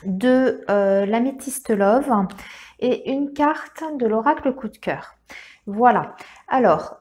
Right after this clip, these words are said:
euh, vous n'oubliez pas, c'est un tirage évidemment qui est général, donc ça vous le savez, comme d'habitude, hein, vous prenez que, que ce qui vous parle, que ce qui résonne avec votre situation.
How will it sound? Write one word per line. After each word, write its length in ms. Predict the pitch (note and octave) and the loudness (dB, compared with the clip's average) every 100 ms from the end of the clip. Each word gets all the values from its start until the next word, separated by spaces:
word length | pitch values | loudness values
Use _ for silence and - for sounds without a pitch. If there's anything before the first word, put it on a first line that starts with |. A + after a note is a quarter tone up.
| - | -4
euh, 320 | G3+ G3 F#3+ - | -2 0 -2 -4
vous 220 | F#3+ C4+ | -4 -4
n'oubliez 460 | D#4 D4 C#4+ C4 B3+ | -2 -2 0 -2 -2
pas, 200 | C4+ C#4+ | -2 -2
c'est 240 | C#4 A#3+ | -4 -6
un 120 | A#3 | -6
tirage 400 | A3+ A#3 C4 B3+ | -6 -4 -2 -2
évidemment 500 | A3+ A3 G#3+ G#3 B3 | -4 -4 -4 -2 -4
qui 400 | B3+ - G3 G#3 | -8 -10 -4 -2
est 40 | A3 | -2
général, 680 | G#3+ F#3+ F#3 F3+ G3+ D4 | -4 -6 -6 -4 -2 -2
donc 220 | G#3+ F#3 - | -4 -8 -8
ça 160 | G#3+ | -8
vous 140 | G3+ F#3+ | -8 -12
le 60 | |
savez, 540 | - - F3+ F#3+ C4 C#4+ | -14 -14 -10 -4 -4 -4
comme 220 | A3 G3+ | -4 -4
d'habitude, 520 | F#3+ F#3 - - C#4+ | -4 -6 -12 -8 -4
hein, 200 | A#3 B3 | -4 -4
vous 80 | G#3 | -10
prenez 520 | G3 - F#3 G#3 A#3 | -12 -10 -8 -8 -10
que, 840 | - F#3+ E3+ D#3+ D#3 - - D3 - | -12 -12 -10 -12 -14 -12 -12 -12 -10
que 100 | G#3+ | -12
ce 140 | - | -12
qui 220 | - - | -16 -14
vous 160 | F#3 F#3+ | -10 -6
parle, 360 | - F#3 G3+ | 0 0 0
que 120 | G3+ G#3 | -4 -10
ce 100 | - | -8
qui 140 | A3 | -8
résonne 420 | F#3+ G3 G#3 A3 | -4 -2 0 0
avec 300 | G#3 F#3+ F#3+ | -2 -6 -8
votre 280 | F#3 - F#3 | -12 -10 -12
situation. 760 | - A3 - F3 E3+ - G3+ | -12 -14 -10 -10 -10 -14 -14